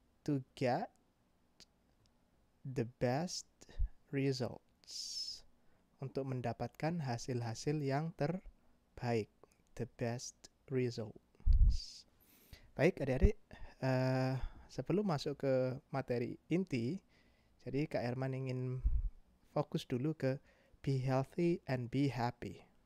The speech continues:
Yo, pertanyaannya sekarang, healthy dulu baru happy atau happy dulu baru healthy? Mana yang utama? Kita mencari healthy atau kita mencari happy? Mana yang kita utamakan?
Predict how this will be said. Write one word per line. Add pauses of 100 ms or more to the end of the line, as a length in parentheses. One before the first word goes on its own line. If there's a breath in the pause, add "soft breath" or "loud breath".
(880 soft breath)
Yo,
pertanyaannya
sekarang, (1500 loud breath)
healthy
dulu
baru
happy
atau
happy
dulu
baru
healthy? (880 loud breath)
Mana
yang
utama? (920 loud breath)
Kita
mencari (160)
healthy
atau
kita
mencari
happy?
Mana
yang
kita
utamakan?